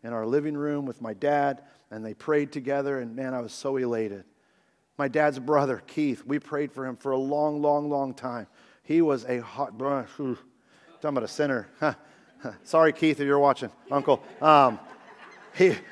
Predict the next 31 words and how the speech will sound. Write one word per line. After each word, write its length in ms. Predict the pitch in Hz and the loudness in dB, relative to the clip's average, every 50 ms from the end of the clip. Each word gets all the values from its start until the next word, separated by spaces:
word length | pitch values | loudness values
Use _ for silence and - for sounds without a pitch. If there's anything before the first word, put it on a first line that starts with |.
| - - - - | -20 -20 -12 0
he 140 | - 190 220 | 6 8 10
would 140 | 233 226 196 | 12 12 10
admit 280 | 170 156 180 226 233 | 10 8 10 10 10
it. 140 | 185 147 123 | 10 8 6
He 180 | - - 220 226 | 2 2 6 8
would 160 | 208 165 160 | 8 8 6
admit 220 | 147 165 208 214 | 6 4 6 6
it. 120 | 190 147 - - - - - - | 6 6 4 2 -18 -10 -2 4
He 80 | 170 | 6
was 140 | 190 175 139 | 6 6 6
a 40 | 143 | 2
bad 400 | 113 107 147 151 156 151 147 127 | 2 4 6 6 6 6 4 2
dude. 340 | 156 160 160 156 135 113 95 - | 0 2 2 2 0 -2 -4 -4
Uh, 680 | 135 139 139 143 143 143 139 135 117 139 143 143 143 135 | -2 2 2 4 4 4 2 0 0 0 2 2 2 2
I, 80 | 131 131 | 0 -2
I 40 | 135 | -2
don't 240 | - 147 147 147 | 0 -2 -2 -2
even 140 | 147 139 135 | -2 -2 0
go 180 | 127 139 139 139 | 0 2 2 2
into 320 | 135 131 - - 123 120 | 0 -2 -2 -2 -2 -2
it, 100 | 113 - 107 | -4 -6 -10
okay? 360 | 110 - 139 135 135 131 120 98 | -6 -2 -2 0 0 -2 -4 -10
An 100 | 107 110 - | -16 -14 -8
East 220 | 113 135 143 - | -6 -6 -6 -2
Side 240 | - 147 135 135 131 | 0 0 0 2 0
Indianapolis. 720 | 139 135 131 127 131 135 139 127 - 127 117 110 - - _ _ _ _ - _ _ _ | 0 -2 -2 -2 0 0 0 0 -2 -4 -4 -6 -8 -16 _ _ _ _ -20 _ _ _
But 120 | - 131 131 | -8 -6 -4
man, 440 | 135 143 143 147 147 143 143 143 139 _ _ _ _ _ _ _ _ - - _ _ _ _ _ _ _ _ _ _ _ _ _ _ _ _ _ _ _ _ _ _ _ _ _ _ _ _ _ _ _ _ _ _ _ _ _ _ _ _ _ _ _ _ _ _ _ _ _ _ _ _ | -2 -2 0 0 0 -2 -4 -8 -14 _ _ _ _ _ _ _ _ -20 -20 _ _ _ _ _ _ _ _ _ _ _ _ _ _ _ _ _ _ _ _ _ _ _ _ _ _ _ _ _ _ _ _ _ _ _ _ _ _ _ _ _ _ _ _ _ _ _ _ _ _ _ _
so 140 | - - 127 | -14 -10 -6
many 160 | 135 139 143 | -6 -4 -6
prayers. 640 | - - - 127 123 120 117 110 98 - - - | -6 -4 -2 0 2 2 0 0 -4 -6 -14 -20